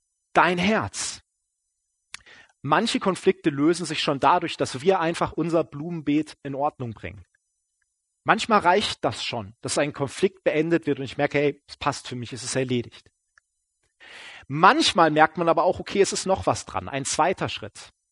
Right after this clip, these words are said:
Ich hab eine Person verletzt oder sie hat mich verletzt, jetzt müssen wir das irgendwie lösen. Ja, und was kann man dann machen? Na, jetzt kommt eine Offenbarung, die hat hier noch nie einer gehört.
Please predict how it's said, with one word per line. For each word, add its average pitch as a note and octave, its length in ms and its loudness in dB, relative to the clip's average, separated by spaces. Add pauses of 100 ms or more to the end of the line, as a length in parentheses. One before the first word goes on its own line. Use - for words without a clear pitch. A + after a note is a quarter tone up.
(240)
Ich D#3+ 160 0
hab - 140 6
eine E3 100 0
Person C#3+ 360 0
verletzt D3+ 420 2
oder D3 100 -2
sie C#3 180 -2
hat C3+ 120 -2
mich F3 240 0
verletzt, A3 580 2
jetzt - 160 -6
müssen G3 160 -6
wir G#3 40 -2
das G3 140 0
irgendwie G3+ 320 0
lösen. G#3 580 -2 (520)
Ja, E3+ 80 2
und E3 100 -2
was D#3 160 2
kann D#3+ 160 0
man D#3+ 120 2
dann D3 160 2
machen? D3 380 -2 (800)
Na, C#3+ 120 -4 (200)
jetzt - 160 -8
kommt - 240 2
eine F#3+ 80 4
Offenbarung, F3 540 0
die E3 80 2
hat D#3+ 100 0
hier E3 100 -2
noch D3 80 -4
nie G3 140 -6
einer F3+ 220 0
gehört. D#3+ 460 -4